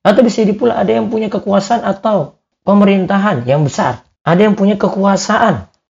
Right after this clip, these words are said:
Ia sangat berharap seandainya raja atau penguasa tersebut mati saja, biar kekuasaan tersebut berpindah padanya. Nah, ini tingkat hasad yang kedua. Ini juga sama haramnya, tetapi lebih ringan dari yang pertama. Sifat yang pertama itu diam-diam namun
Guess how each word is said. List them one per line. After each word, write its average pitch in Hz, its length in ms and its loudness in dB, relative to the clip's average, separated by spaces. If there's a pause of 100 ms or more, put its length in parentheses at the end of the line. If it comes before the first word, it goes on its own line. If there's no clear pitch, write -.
(160)
Ia 269 160 4
sangat 226 320 2
berharap 233 320 0
seandainya 226 560 0
raja 196 400 0
atau - 240 -4
penguasa 175 400 -2
tersebut 151 400 -4
mati 202 480 -4
saja, 117 480 -4
biar 143 480 0
kekuasaan 127 420 -4
tersebut 151 300 -2
berpindah 123 480 0
padanya. 101 560 -4 (260)
Nah, 123 80 -2
ini 190 160 2
tingkat 160 320 -2
hasad 131 320 -2
yang 113 160 -4
kedua. 113 320 -4 (160)
Ini 269 240 2
juga 247 220 0
sama 202 180 2
haramnya, 175 400 0
tetapi 143 380 0
lebih 127 340 2
ringan 240 320 -2
dari 151 240 4
yang 135 160 0
pertama. 107 400 -6 (240)
Sifat 214 320 -2
yang 214 80 -2
pertama 202 480 0
itu 202 560 -4
diam-diam 165 720 -2
namun 170 320 -2